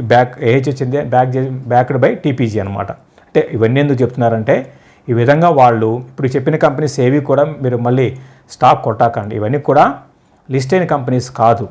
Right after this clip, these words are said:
ఇవన్నీ కూడా ఏంటంటే, already ఎగ్జిస్టింగ్ బిజినెస్‌లో, అంటే, already బిజినెస్ చేస్తున్నాయి. ఆ, so వాళ్ళు ఎర్లీగా వెళ్ళి వాళ్ళు ఇన్వెస్ట్ చేస్తారనమాట. అటువంటి అవసరాలు ఏమైనా వచ్చి ఉండవచ్చు. దీని కారణంగా వీళ్ళు నివభూపాలో స్టేక్ తగ్గించుకొని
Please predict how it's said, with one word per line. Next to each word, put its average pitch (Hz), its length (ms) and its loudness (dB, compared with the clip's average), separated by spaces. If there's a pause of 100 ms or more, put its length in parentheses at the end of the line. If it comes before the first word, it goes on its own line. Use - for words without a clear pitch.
(320)
ఇవన్నీ 110 240 -4
కూడా 127 200 0
ఏంటంటే, 117 340 -2
already 127 280 2
ఎగ్జిస్టింగ్ 131 480 -2
బిజినెస్‌లో, 117 440 -4
అంటే, 120 160 -2
already 110 240 0
బిజినెస్ 120 400 -2
చేస్తున్నాయి. 143 500 0 (720)
ఆ, 131 180 4
so 131 140 -4
వాళ్ళు 139 300 4
ఎర్లీగా 143 380 2
వెళ్ళి 139 240 0
వాళ్ళు 151 200 0
ఇన్వెస్ట్ 120 300 -4
చేస్తారనమాట. 104 500 -8 (240)
అటువంటి 165 360 0
అవసరాలు 127 420 2
ఏమైనా 117 240 -2
వచ్చి 131 220 -6
ఉండవచ్చు. 107 460 -6 (440)
దీని 131 240 2
కారణంగా 120 400 0
వీళ్ళు 147 220 -2
నివభూపాలో 123 640 -2
స్టేక్ 120 340 -2
తగ్గించుకొని 113 720 -6